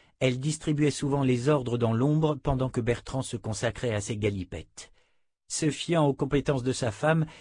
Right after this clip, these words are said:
il lui laissait la bride sur le cou, sans se soucier des coups de pouce qu'elle donnait à des scélérats,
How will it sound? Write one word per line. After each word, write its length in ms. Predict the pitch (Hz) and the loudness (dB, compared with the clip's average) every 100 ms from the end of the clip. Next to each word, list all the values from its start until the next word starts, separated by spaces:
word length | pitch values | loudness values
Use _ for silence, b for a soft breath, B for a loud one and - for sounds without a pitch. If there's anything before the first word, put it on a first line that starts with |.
| B | B
il 220 | 156 156 | 2 4
lui 120 | 175 | 4
laissait 320 | 175 156 - | 2 2 2
la 140 | 151 131 | 2 2
bride 240 | 117 127 | 2 0
sur 160 | - 107 | 0 -2
le 100 | 101 | -2
cou, 240 | 101 104 | -4 -6
sans 220 | 95 180 | -4 -2
se 160 | 170 180 | -2 -2
soucier 480 | 156 175 156 - 165 | -2 -4 -6 -2 0
des 160 | 139 | 0
coups 200 | 135 151 | 0 -4
de 40 | - | -4
pouce 320 | - 139 - | -4 -6 -4
qu'elle 200 | 135 123 | -2 0
donnait 340 | 127 131 131 | 4 4 2
à 60 | 117 | 0
des 100 | 117 | -2
scélérats, 560 | - 143 123 113 107 | -4 -2 0 0 0